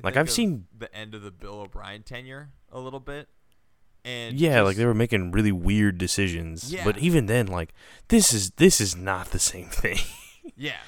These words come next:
Speaker 2: Well, and there's, there's something to be said about, like, and again, I, I really like Lovie Smith a lot, but, so maybe I'm a little biased,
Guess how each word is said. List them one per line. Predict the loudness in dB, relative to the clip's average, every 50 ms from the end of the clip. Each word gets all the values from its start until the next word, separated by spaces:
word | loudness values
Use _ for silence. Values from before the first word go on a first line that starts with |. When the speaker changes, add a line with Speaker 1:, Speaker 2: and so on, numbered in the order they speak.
| -12 -10
Speaker 2:
Well, | -8 -8
and | -8 -8
there's, | -8 -10 -10 -12 -14 -16 _
there's | -16 -16 -14 -14
something | -16 -18 -18 -18 -20
to | -16
be | -14 -14 -14
said | -16 -16 -14 -12 -12 -12 -12 -14 -16 -18 -20 -20 _ _ _ _ _ _ _ _ _ _ _ _ -18
about, | -16 -10 -10 -10 -8 -8 -10 -12 -14 -16 -18 -20 _ -20
like, | -16 -16 -16 -16 _ _ _ _ -14
and | -12 -12 -12 -12 -14 -18 -18
again, | -18 -14 -14 -14 -14 -14 -18 -20
I, | -16 -14 -14 -14 -14 -16 -14
I | -14 -14
really | -12 -12 -12 -12 -14 -14
like | -16 -18 -20 -20
Lovie | -20 -20 -20 -20
Smith | -20 -20 -20 -20 -18 -18
a | -18
lot, | -18 -16 -14 -12 -14 -14 _ _ _ _ _ _ _ _ _ -20 _ _ _
but, | -8 -6 -6 -6 -8 -10 -12 -16 -18
so | -14 -12 -10
maybe | -8 -8 -8 -8 -10
I'm | -12 -12
a | -12
little | -14 -14 -14
biased, | -16 -18 -16 -14 -14 -14 -14 -16 -20 -18